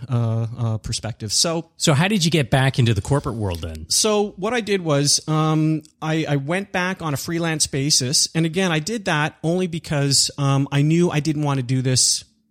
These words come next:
Speaker 1: full time,
Speaker 2: Right.
Speaker 1: um, or at least for the rest of my life. Uh, what I did realize, though, pretty quickly when I first started working at Ogilvy and Mather was the sales side of things actually kind of appealed to me.
Speaker 2: Mm-hmm.
Speaker 1: And, um, I'm not sure why, but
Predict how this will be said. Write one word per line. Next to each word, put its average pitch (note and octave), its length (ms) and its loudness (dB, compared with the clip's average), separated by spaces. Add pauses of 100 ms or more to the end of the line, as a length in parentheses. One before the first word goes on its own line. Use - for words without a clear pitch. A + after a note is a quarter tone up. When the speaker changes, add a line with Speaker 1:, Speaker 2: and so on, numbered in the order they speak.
(280)
Speaker 1:
full C3+ 200 -2
time, G#2 380 -4
Speaker 2:
Right. F2+ 260 0
Speaker 1:
um, B2+ 340 2
or C3 120 0
at C3 100 -6
least C#3 220 -2
for C#3+ 100 -2
the B2+ 80 0
rest C3 240 2
of D3 60 0
my C3+ 140 4
life. - 920 -2
Uh, C#3+ 360 2 (100)
what D#3+ 200 -2
I F3 80 2
did G3+ 300 -2
realize, D3+ 460 0
though, C3+ 100 -2
pretty A#3+ 320 -2
quickly F#3 380 -6
when D#3+ 140 -2
I C3+ 60 -2
first F#3+ 360 -2
started D#3+ 260 -4
working C#3 280 -6
at B2+ 40 -4
Ogilvy C3+ 320 -4
and A#2+ 100 -2
Mather D3+ 240 -2
was A2+ 280 -4 (240)
the B2+ 80 -4
sales G3+ 360 0
side F3+ 220 -4
of D3+ 80 -6
things D#3 380 -4
actually C#3 320 -6
kind C3+ 180 -6
of A2+ 80 -6
appealed F#3+ 380 -6
to - 100 -8
me. - 300 -12
Speaker 2:
Mm-hmm. A#2 160 0 (320)
Speaker 1:
And, D#3 580 2
um, D#3+ 380 2
I'm D#3+ 100 0
not F3+ 220 0
sure F#3+ 180 0
why, C#3+ 380 0
but C#3 420 0